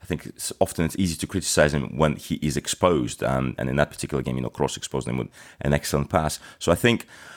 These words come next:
uh, and this, this seems to be the Ancelotti skill, is like, you know, just let the guys get on with it and, um,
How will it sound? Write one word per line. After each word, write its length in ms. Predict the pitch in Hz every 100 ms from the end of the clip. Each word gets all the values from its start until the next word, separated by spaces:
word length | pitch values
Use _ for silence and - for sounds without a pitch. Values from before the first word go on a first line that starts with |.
| - _
uh, 100 | - -
and 260 | 113 107
this, 200 | 139 147
this 140 | - 120
seems 280 | - 185
to 80 | -
be 100 | 82
the 100 | 78
Ancelotti 480 | 76 76 82 80 80
skill, 280 | - 156 131
is 140 | 76
like, 180 | 73 -
you 60 | 104
know, 280 | 85 73 - _ _ _
just 180 | - -
let 200 | 98 107
the 60 | 107
guys 280 | 104 98
get 160 | - 87
on 160 | 117 143
with 160 | 82
it 160 | 64 -
and, 300 | 69 73 69
um, 420 | 76 76 71 65